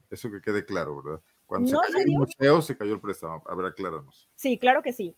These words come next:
Speaker 2: El préstamo fue autorizado por el Congreso del Estado. Sin embargo, sin embargo, en la firma del contrato, ah, bueno, quiero aclarar algo.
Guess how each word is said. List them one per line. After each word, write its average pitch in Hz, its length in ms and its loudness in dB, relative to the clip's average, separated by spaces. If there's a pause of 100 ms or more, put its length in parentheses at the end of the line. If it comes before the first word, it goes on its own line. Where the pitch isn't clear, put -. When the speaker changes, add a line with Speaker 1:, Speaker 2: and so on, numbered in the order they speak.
Speaker 2:
El 233 160 -2
préstamo 370 480 0 (140)
fue 277 120 2
autorizado 262 640 -2
por 240 100 -2
el 202 100 -6
Congreso 220 400 -4
del 214 160 -2
Estado. 247 500 -2 (440)
Sin 320 320 -2
embargo, 285 680 2 (220)
sin 311 260 -6
embargo, 262 520 2
en 220 180 -2
la 214 140 2
firma 403 440 -4
del 254 180 -4
contrato, 226 440 0
ah, 254 60 4
bueno, 240 220 2
quiero 359 180 2
aclarar 269 440 2
algo. 202 320 0